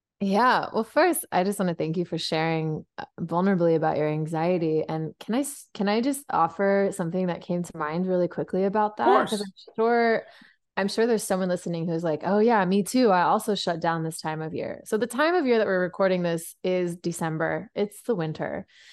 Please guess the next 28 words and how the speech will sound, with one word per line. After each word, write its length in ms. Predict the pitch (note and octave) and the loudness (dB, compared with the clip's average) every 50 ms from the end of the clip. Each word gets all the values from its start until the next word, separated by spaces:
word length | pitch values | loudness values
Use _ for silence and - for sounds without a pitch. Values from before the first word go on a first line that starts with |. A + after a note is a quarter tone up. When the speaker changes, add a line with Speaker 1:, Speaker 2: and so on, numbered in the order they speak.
| - - - | -20 -12 -8
Speaker 2:
Mm-hmm. 280 | B2+ A#2 B2+ A3 G#3 G3+ | -6 -4 -4 -2 0 0
Speaker 1:
And 220 | G#3 G3+ G3+ G3+ G3+ G3 - _ - | 2 2 2 0 -2 -4 -10 _ -4
just 200 | - G#3+ G#3+ - | -2 -2 0 2
like 140 | D4 D4 D4 | 0 0 2
everything, 560 | C4 G3+ F#3 G3 F#3+ F3+ F#3+ F#3+ G3 A3 A3+ G#3 | 2 0 2 0 0 2 0 0 0 0 -2 -2
just 180 | G#3 G3 - | -2 -2 -2
like 120 | A#3 A#3 A#3 | -2 -2 0
animals, 420 | E3+ E3+ E3+ E3+ F3+ F#3+ G3 G3 - | 0 0 2 2 2 2 2 0 -2
just 160 | E3+ F3 - | -4 -2 -2
like 200 | F#3+ F#3+ F#3+ - | -2 -2 -2 -4
the 80 | A3+ | -8
plants, 760 | - - - F3+ E3 D#3 D#3 D#3+ E3 F3+ - - - - - - | -8 -6 -4 -2 -2 0 0 -2 -2 -4 -6 -10 -14 -16 -16 -14
they're 640 | F3 F3 F#3 F3+ E3+ F#3+ F#3+ F#3+ F#3 F#3 F3+ F3 E3+ | -14 -12 -8 -4 0 2 2 4 4 4 2 2 0
desiring 880 | F3 F3 F3 G3 G3 F#3 F3 F#3 F3 F3+ A3+ C4+ C4 G#3+ F#3+ F#3 F3+ E3+ | -2 -4 -4 -2 -2 0 2 2 4 4 4 4 4 4 2 2 0 -2
to 100 | - F3 | -2 -2
go 220 | F3 F3 F3+ F#3+ | 0 2 2 2
into 320 | F3+ E3+ E3+ - - E3+ D#3+ | 2 0 -2 -4 -2 -4 -4
a 40 | |
hibernation. 920 | D#3+ - - D#3+ E3 D#3+ E3 D#3 D#3+ D#3+ E3+ E3+ - - F3 - - - G3 | -4 -4 -4 -4 -2 -2 -2 -4 -4 -4 -4 -4 -6 -6 -8 -8 -10 -14 -12
So 460 | - - F#3+ F#3+ F#3+ F#3 F3+ - - - | -6 -2 0 2 2 2 2 0 -2 -2
I 100 | - G3 | -2 0
actually 400 | E3 F3 F#3+ G#3 - - D4+ D#4 | 2 2 0 -2 0 0 0 0
just 200 | C4+ C#4+ C4+ - | 0 0 -2 -2
wanna 240 | - B3+ A#3+ A#3 A3+ | 0 0 2 2 0
give 360 | G3+ - E3+ - F3 F3 E3 | 0 -2 -2 0 0 2 2
you 120 | G3+ A3 G#3+ | 2 0 -2
permission 680 | - - G3+ F3 E3 E3 E3 - G#3 G#3 A3 A3+ A#3+ | -2 -2 -2 -2 0 -2 -2 0 0 2 2 2 0
to 260 | - - G#3 F#3+ E3 | 0 0 0 0 -2